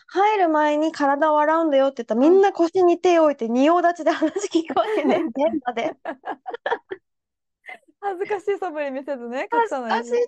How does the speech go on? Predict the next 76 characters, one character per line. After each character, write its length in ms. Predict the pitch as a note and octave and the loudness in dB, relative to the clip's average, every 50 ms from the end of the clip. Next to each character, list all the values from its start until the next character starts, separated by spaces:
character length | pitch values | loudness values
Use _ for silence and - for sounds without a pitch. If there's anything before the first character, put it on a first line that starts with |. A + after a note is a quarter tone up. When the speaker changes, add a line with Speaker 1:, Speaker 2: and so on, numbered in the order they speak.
| _ | _
Speaker 1:
て 140 | - A4+ G#4 | -4 -2 0
言 160 | G4 F#4+ G4 | 0 0 0
っ 20 | F#4+ | -2
て 220 | - - G#4+ G#4 | -4 -6 -6 -4
た 140 | - G4+ G4 | -2 -2 -2
く 100 | F4 F#4 | -2 -2
せ 160 | F4 F#4 F4+ E4+ | -2 -2 0 0
に、 80 | E4 | 0
Speaker 2:
隠 80 | D#4 C#4 | 0 2
さ 60 | D#4 | 2
な 80 | E4 F4 | 2 2
い 20 | |
よ 40 | F#4+ | 2
う 20 | G4 | 0
に。 80 | G4 | 0
Speaker 1:
全 0 | |
然 180 | G4 G#4+ G#4+ A4 | 0 0 0 0
恥 200 | G#4+ G#4 G#4 G#4 | 0 0 -2 -2
ず 60 | G4+ | -4
か 160 | G#4+ A4+ A#4 A#4 | -4 -4 -2 0
し 80 | G4+ F#4 | 0 0
く 160 | E4 E4+ D#4+ | 0 2 2
な 180 | E4 F4 G4 | 2 2 2
い 140 | G4+ F#4+ D4+ | 4 2 2
じ 80 | C4+ C#4 | 2 0
ゃ 80 | C4 | -2
ん、 80 | B3 A#3 | -2 -4
み 80 | A#3 A#3 | -8 -8
た 140 | - G#3+ | -8 -8
い 40 | G#3 | -6
な。 160 | G3+ G3+ - - _ _ - | -6 -8 -10 -12 _ _ -4
で、 180 | C4+ C#4+ D#4+ D#4 - _ - | 0 0 0 0 -2 _ -2
「え、 60 | D4+ | 0
待 120 | F4+ G#4+ A4 | 2 2 2
っ 40 | A4 | 0
て、 100 | F4 E4+ | -2 -2
こ 120 | - F4+ | 0 2
れ 80 | F4+ F#4 | 2 2
は 100 | F#4+ F#4 | 2 0
こ 160 | F#4+ G4+ G#4 | 0 2 2
う 40 | G4+ | 2
じ 60 | F4+ | 2
ゃ 40 | D#4 | 2
な 120 | D#4 E4 | 2 0
い 60 | F4 E4+ | -2 0
か 120 | D#4 D4+ | 0 0
ら」 80 | D4 D4 | 0 0
っ 40 | |
て 80 | - C4+ | -2 -6
言 40 | C4 | -4
っ 20 | - | 0
た 100 | A#3 A#3 | 0 2
ら、 60 | C4 | 2
み 100 | D4 D#4+ | 4 4
ん 80 | E4 | 4
な 140 | E4 E4 E4 | 4 2 2
さ、 280 | E4 E4+ E4 D#4 C4 B3 | 2 0 0 0 -2 -4
も 200 | B3+ C4+ C4 A#3+ | -2 -2 -2 -4
う 80 | - _ _ _ _ _ _ _ | -6 _ _ _ _ _ _ _
腰 300 | - - E4+ E4+ F4+ G#4 | -4 -2 -2 0 0 0
に 160 | G#4 G4+ G4+ | 0 0 0
手 120 | G4+ G4+ G4 | 2 2 2
を 40 | F#4 | 2
置 80 | F4 | 2
い 20 | F4 | 2
て 80 | C#4+ | 0
振 140 | C#4 C#4 C4+ | -2 -2 -4
り 80 | C4 B3+ | -4 -2
返 180 | C4 C4 B3+ | 0 0 2
る 60 | A#3+ | 2
わ 80 | A3+ A3 | 0 0
け。 160 | A3 G#3+ G3+ A3 | -2 -4 -4 -2
「何？」 320 | B3 C#4 D4 F#4 F#4 A#4+ | -2 0 0 0 0 0
み 80 | A#4+ F4+ | 2 2
た 160 | F#4 A4 | 2 2
い 40 | - | 0